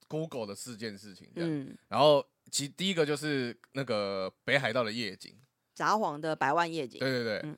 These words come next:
Speaker 1: 然后第二个就是 Google First Love，就是你宇多田光 First Love 这样子。
Speaker 2: 哦。
Speaker 1: 对，然后第，第三个就是那个拿坡里意大利面。
Speaker 2: 嗯，就是拿坡里没有卖的拿坡里意大利面。
Speaker 1: 拿-，<laughs> 对，拿坡里没有，
Speaker 2: 对，对，对。
Speaker 1: 对，只有日本有卖的拿坡里意大利面。
Speaker 2: 对，对，对，对。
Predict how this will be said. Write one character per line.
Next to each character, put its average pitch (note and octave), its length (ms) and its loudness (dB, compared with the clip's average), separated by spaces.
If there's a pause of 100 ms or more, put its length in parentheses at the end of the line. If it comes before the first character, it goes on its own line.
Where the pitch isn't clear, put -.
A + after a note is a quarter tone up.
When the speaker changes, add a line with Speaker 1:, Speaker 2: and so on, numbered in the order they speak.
Speaker 1:
然 A#2 120 4
后 D3+ 260 10
第 E3 180 4
二 D3 80 8
个 B2+ 120 2
就 B2+ 120 -2
是 B2 460 -4 (260)
Google C#3 500 2
First C3 320 0
Love， A2+ 240 -2 (520)
就 C3 100 -6
是 B2+ 40 -4
你 B2+ 160 -6
宇 B2 140 -8
多 D#3+ 140 2
田 B2+ 160 -2
光 A#2+ 180 0
First A2 200 -6
Love G#2 300 -4
这 C#3+ 80 -6
样 B2 320 -4
子。 - 0 -
Speaker 2:
哦。 - 0 - (240)
Speaker 1:
对， G2+ 180 -4
然 A#2 140 2
后 D3 200 2 (280)
第， D#3 300 -2 (100)
第 E3+ 160 -4
三 D3 180 4
个 B2+ 140 0
就 A#2+ 140 -4
是 A#2 140 -12
那 A2+ 140 -6
个 C#2+ 680 -8 (680)
拿 C3+ 240 4
坡 D#3 220 0
里 A2+ 120 -4
意 G#2+ 80 -12
大 G#2+ 140 0
利 G2 100 -6
面。 F#2+ 180 -12 (280)
Speaker 2:
嗯， - 120 -14 (600)
就 G#3 100 -2
是 F3+ 360 0
拿 E3 220 2
坡 G#3+ 200 0
里 E3+ 120 0
没 D#3+ 120 -2
有 D#3 100 0
卖 D#3 160 0
的 C#3+ 80 -2
拿 C#3+ 180 -2
坡 E3+ 160 -6
里 C3+ 60 -2
意 B2 40 0
大 C3+ 200 2
利 B3+ 60 8
面。 G3+ 100 2
Speaker 1:
拿-， G#3 80 8
<laughs> - 0 -
对， F#3 80 6
拿 F3 140 8
坡 F3 160 4
里 E3+ 80 4
没 D3 80 2
有， C#3+ 80 8
Speaker 2:
对， D#3+ 80 6
对， C3 100 6
对。 - 40 2
Speaker 1:
对， C#3 100 0
只 G3 60 6
有 F#3 100 6
日 F#3+ 160 2
本 B2 180 2
有 A2 100 -4
卖 B2 180 0
的 A2+ 40 0
拿 G#2+ 160 -2
坡 F3 160 2
里 E3 60 0
意 D#3+ 100 2
大 - 80 0
利 D#3 60 -2
面。 D3 80 -4
Speaker 2:
对， C#3+ 80 -6
对， - 0 -
对， C3+ 80 -6
对。 - 60 -16